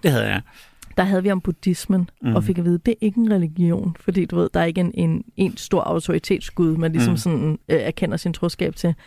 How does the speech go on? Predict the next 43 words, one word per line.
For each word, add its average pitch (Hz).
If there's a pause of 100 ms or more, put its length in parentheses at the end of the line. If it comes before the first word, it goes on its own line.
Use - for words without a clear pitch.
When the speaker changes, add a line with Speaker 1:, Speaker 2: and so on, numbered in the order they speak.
(460)
Speaker 2:
Men, 190
øhm, 170 (800)
vi 208
havde 208
ikke 202
om 202
det 196
her 170
Shinto-halløj, 165 (200)
Speaker 1:
Mhm. 247 (260)
Speaker 2:
som 214 (120)
er, 208
altså, 202
nu 214
var 220
jeg 202
ved 208
at 214
sige 226
en 196
religion, 202
jeg 196
kunne 220
læse 220
mig 240
til, 233
det 220
er 220
sådan 233
en 233
slags -
naturreligion, 196
altså -
sådan 269
Speaker 1:
Mhm. 214
Speaker 2:
mere 220
en 220
samling 208
af 185
skikke -
og -
symboler 208
og 175